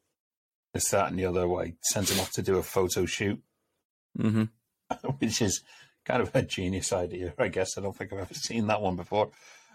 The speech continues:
Speaker 2: No.
Speaker 1: Um, so that, and the tension should have been more for that. And then immediately it's followed by this, you know, trip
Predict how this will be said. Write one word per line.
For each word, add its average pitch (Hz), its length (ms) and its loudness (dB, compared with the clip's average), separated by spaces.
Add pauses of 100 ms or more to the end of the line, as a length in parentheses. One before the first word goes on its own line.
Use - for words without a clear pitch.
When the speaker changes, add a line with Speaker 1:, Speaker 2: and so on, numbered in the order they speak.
(120)
Speaker 2:
No. 101 140 6
Speaker 1:
Um, 98 360 0 (200)
so 135 220 2
that, 139 340 4 (220)
and 104 580 2 (440)
the 117 100 2
tension 151 720 0 (200)
should - 400 0
have 131 120 0
been 123 280 6
more 98 560 2
for - 200 -4
that. 139 240 2 (100)
And 117 140 2
then 139 120 6
immediately 131 600 4
it's 98 160 -4
followed 104 400 0
by 98 180 4
this, 95 180 -2 (160)
you 113 60 0
know, 98 120 2
trip 123 300 -2